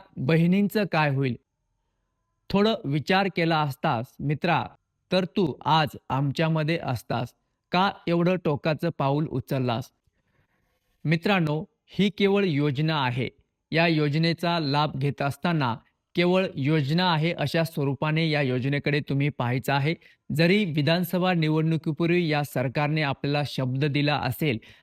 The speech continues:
"आहे त्या ठिकाणी तुम्हाला कायम करू," परंतु या आश्वासनाला, या वाद्याला ते खरे उतरत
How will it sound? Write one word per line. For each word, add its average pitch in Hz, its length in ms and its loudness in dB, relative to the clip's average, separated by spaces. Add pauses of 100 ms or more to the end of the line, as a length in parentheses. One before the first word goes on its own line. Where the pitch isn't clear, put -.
"आहे 151 260 4
त्या 180 180 2
ठिकाणी 170 400 0
तुम्हाला 151 500 0 (120)
कायम 143 340 0
करू," 127 320 -2 (320)
परंतु 185 480 2
या 156 260 0
आश्वासनाला, 165 1120 0
या 151 500 0
वाद्याला 135 600 0 (100)
ते 196 120 2 (100)
खरे 180 320 2
उतरत 180 340 0